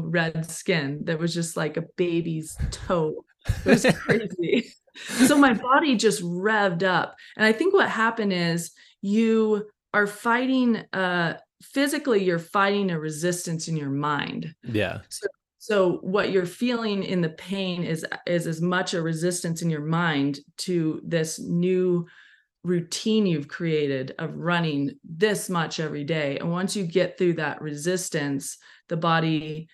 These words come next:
Speaker 1: says, "Okay, we
Speaker 2: Yeah.
Speaker 1: got this." And the body was there all along. You just had to get through the mental resistance. That was the jumping pain, right?
Speaker 2: Yeah.
Speaker 1: "Ah, you know, <laughs> I don't know if I could do this."
Speaker 2: Oh,
Speaker 1: And
Speaker 2: that's
Speaker 1: once you
Speaker 2: interesting.
Speaker 1: really
Speaker 2: Yeah,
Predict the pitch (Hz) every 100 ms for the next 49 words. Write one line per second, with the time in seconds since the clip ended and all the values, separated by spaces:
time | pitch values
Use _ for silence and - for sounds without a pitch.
0 | _ _ _ _ _ _ _ _ _ _
1 | _ - - 180 160 160 160 - 151 -
2 | _ _ - 170 147 - - - - 240
3 | 240 285 302 226 190 180 160 151 170 170
4 | 135 - 170 190 175 170 175 151 160 -
5 | 151 147 139 143 151 143 143 147 - 113
6 | - - 196 190 165 160 175 151 147 143
7 | 139 156 135 156 147 165 165 - - -
8 | 104 95 262 262 - - 240 226 196 180
9 | 240 320 262 254 262 269 277 277 269 254
10 | 277 277 277 262 247 - - 233 - -
11 | - - - 147 170 190 - 131 160 120
12 | - 110 107 131 131 110